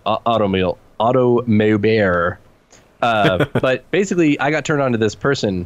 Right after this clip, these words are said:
Speaker 1: by that, and after I learned the history of this particular, uh, individual, I was like, "Holy shit, this is my person,"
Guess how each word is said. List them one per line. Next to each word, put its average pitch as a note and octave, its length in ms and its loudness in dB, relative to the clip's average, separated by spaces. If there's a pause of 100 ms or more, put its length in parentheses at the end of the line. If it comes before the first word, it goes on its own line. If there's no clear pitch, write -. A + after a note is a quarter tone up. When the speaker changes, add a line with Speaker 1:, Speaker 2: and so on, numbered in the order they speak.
(100)
Speaker 1:
by A#2+ 380 -2
that, G2+ 320 -4
and G2+ 480 -2
after B2+ 580 -2
I A2 140 0
learned G#2 560 0
the G#2 80 -2
history G2 560 -2
of F2+ 240 -2
this F#2 300 -2
particular, G2 840 -2 (440)
uh, G2 260 0
individual, G2 460 0
I G2 80 0
was F#2+ 140 0
like, F#2 160 -2
"Holy A2 360 0
shit, F#2+ 380 -2 (480)
this G2 260 -2
is F#2 160 -2
my F2+ 120 0
person," E2+ 460 -4